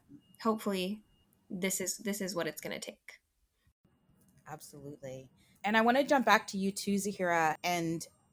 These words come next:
Speaker 2: first say, I'm so glad that you and your mom are healthy. But what about you? When you sort of look around the world and there, and there are so many things to, to feel hopeless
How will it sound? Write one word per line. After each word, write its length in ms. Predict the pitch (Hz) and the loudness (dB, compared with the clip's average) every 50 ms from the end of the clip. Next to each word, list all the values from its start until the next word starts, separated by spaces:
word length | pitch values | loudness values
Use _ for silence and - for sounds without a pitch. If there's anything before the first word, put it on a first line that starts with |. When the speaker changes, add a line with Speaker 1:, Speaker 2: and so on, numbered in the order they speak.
| _ _ - | _ _ -2
Speaker 2:
first 300 | - 247 269 262 - - | 2 2 2 2 2 4
say, 240 | - 180 165 170 160 | 6 6 6 6 4
I'm 120 | 165 175 | 2 -2
so 240 | - - - 190 190 | -4 -2 0 0 0
glad 440 | - 175 165 160 160 151 151 151 - | 0 2 4 6 6 6 6 4 0
that 180 | 170 160 160 | -4 -4 -4
you 200 | - 156 156 151 | -6 -6 -6 -6
and 120 | 147 147 156 | -6 -6 -4
your 100 | 156 151 | -4 -2
mom 300 | 151 147 143 139 139 123 | -2 0 0 0 -2 -2
are 140 | 120 131 139 | -4 -6 -4
healthy. 540 | 135 139 139 139 - 131 131 139 202 277 - _ - - _ _ _ | -4 -4 -4 -4 -4 -6 -6 -6 -6 -8 -10 _ -20 -20 _ _ _
But 180 | - 233 240 233 | 10 10 10 12
what 140 | 277 285 311 | 10 8 8
about 260 | 311 339 330 277 302 | 8 6 4 4 2
you? 160 | 320 277 214 | 2 2 2
When 180 | 180 180 180 185 | 2 2 2 0
you 120 | 190 202 | 0 0
sort 180 | 202 - 190 190 | -2 0 0 0
of 160 | 185 190 - | 0 2 2
look 160 | 196 196 202 | 0 2 4
around 540 | 214 185 190 185 185 185 185 185 185 180 170 | 4 4 6 6 6 4 4 2 0 0 0
the 80 | 185 | 0
world 580 | 175 160 170 175 175 175 170 165 160 160 160 147 131 | -2 0 0 0 2 4 4 4 4 2 0 -2 -4
and 160 | - 165 165 | -4 -4 -2
there, 160 | 165 170 - - | -2 -2 0 0
and 100 | 202 202 | 0 0
there 100 | 214 - | 2 0
are 140 | 330 359 | 0 0
so 180 | 370 - - 233 | 0 0 0 0
many 220 | 196 175 170 175 | 0 0 -2 -4
things 440 | 165 - 185 170 170 170 160 - - | -4 -2 -2 -2 0 -2 -4 -6 -6
to, 140 | - 175 160 151 - _ - | -4 -4 -6 -6 -8 _ -10
to 120 | - 165 | -10 -10
feel 680 | - - - 185 175 175 165 160 160 160 160 160 160 - _ _ _ _ _ _ | -8 -6 -4 0 2 4 4 4 4 4 2 2 -2 -4 _ _ _ _ _ _
hopeless 880 | - - 208 196 190 196 190 202 269 277 - - - - - - - - | -2 2 4 4 4 4 2 4 6 6 4 4 2 -2 -2 -2 -4 -6